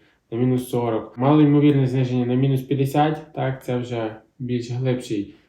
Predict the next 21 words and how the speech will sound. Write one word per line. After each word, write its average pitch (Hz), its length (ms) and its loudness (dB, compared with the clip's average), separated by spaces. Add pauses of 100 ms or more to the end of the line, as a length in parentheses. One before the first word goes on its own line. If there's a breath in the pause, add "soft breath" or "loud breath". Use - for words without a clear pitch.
(160)
фінансовий 131 440 -2
кризис, 147 560 2
я 120 320 -2
не 123 160 -2
очікую 117 420 -4
такого 123 260 -4
сценарія. 131 600 -4 (220 soft breath)
Скоріше 135 340 2
за 127 120 2
все, 127 640 0
ключова 123 540 0
зона 113 280 2
в 110 40 0
нас 113 200 -2
буде 107 320 -2
три 131 240 0
тисячі 131 440 2
по 127 120 -4
S 123 180 -2
and 127 180 0
P, 147 240 6